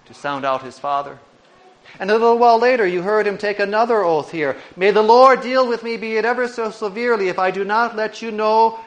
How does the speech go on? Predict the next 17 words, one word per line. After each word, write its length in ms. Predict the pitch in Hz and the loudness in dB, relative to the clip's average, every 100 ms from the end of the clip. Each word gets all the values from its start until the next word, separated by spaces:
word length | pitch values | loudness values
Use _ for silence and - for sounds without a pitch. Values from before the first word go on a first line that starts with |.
| - | -18
and 200 | 160 147 | -14 -14
send 280 | - 208 226 | -6 -4 -2
you 160 | 208 202 | -2 -4
away 320 | 190 185 190 | -2 -4 -6
safely." 520 | 180 170 156 - 117 - _ _ _ _ _ _ _ _ _ _ _ _ _ _ _ _ - | -8 -14 -16 -18 -20 -20 _ _ _ _ _ _ _ _ _ _ _ _ _ _ _ _ -12
Now, 140 | 180 | -6
as, 240 | 180 202 196 | -4 -4 -6
as 240 | 185 185 | -8 -8
we 120 | 185 | -8
hear 240 | 165 240 202 | -10 -6 -6
Jonathan 460 | 170 175 170 170 | -6 -6 -6 -10
taking 340 | 156 180 180 165 | -10 -10 -10 -10
these 220 | 165 151 | -10 -4
oaths, 240 | 175 156 | -4 -4
don't 340 | - 202 240 - | -4 -4 -4 -8
think 280 | 233 202 - | -10 -8 -2
that 280 | 165 139 | -2 -2